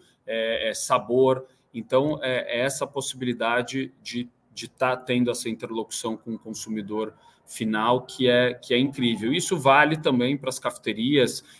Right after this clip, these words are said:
isso vale até pra outros produtos que hoje, é, eles estão presentes dentro do São Paulo Coffee Festival, como,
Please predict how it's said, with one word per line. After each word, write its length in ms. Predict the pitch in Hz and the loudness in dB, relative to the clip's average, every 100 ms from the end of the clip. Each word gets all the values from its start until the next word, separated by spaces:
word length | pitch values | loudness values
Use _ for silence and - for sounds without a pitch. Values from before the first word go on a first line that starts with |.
| - | -8
isso 220 | 123 131 | -4 -2
vale 260 | 120 131 131 | 6 6 6
até 300 | 113 - 135 | 2 2 2
pra 220 | 147 139 | 4 6
outros 500 | 131 160 196 175 160 | 6 6 4 -2 -6
produtos 640 | - 143 127 131 131 - | -2 -2 -2 -4 -6 -12
que 180 | - 139 | -6 0
hoje, 560 | 131 127 117 110 101 95 _ _ _ - | 2 2 0 -2 -8 -14 _ _ _ -8
é, 260 | 107 117 | -4 0
eles 220 | 123 123 | 0 2
estão 300 | - - 143 | 0 2 2
presentes 640 | 170 139 120 127 139 - - | 2 -2 0 -2 -2 -6 -8
dentro 340 | 120 123 123 | -4 -4 -6
do 80 | 113 | -10
São 180 | - 113 | -8 -6
Paulo 200 | 117 113 | -6 -4
Coffee 260 | 113 - | -6 -6
Festival, 400 | 113 127 143 127 | 0 2 2 -4
como, 420 | - 120 120 113 | -4 -4 -2 -4